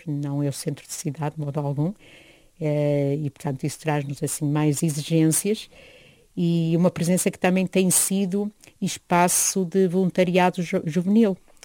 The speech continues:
E, portanto, só agora com a pi-, a pandemia isso não nos tem sido possível,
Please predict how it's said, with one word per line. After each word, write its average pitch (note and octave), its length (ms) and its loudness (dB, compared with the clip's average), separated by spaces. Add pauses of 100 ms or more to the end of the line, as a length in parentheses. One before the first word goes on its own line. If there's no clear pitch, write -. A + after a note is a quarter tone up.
(360)
E, E3+ 60 -8
portanto, - 480 -4
só D#3 380 0
agora D#3 300 0
com D#3 280 -6
a D3+ 80 -2
pi-, - 220 -10 (400)
a D#3 40 -4
pandemia D#3 600 -2
isso - 200 -8
não D#3 100 -2
nos D3+ 120 -8
tem E3 140 0
sido D#3 200 -6
possível, F3+ 540 -2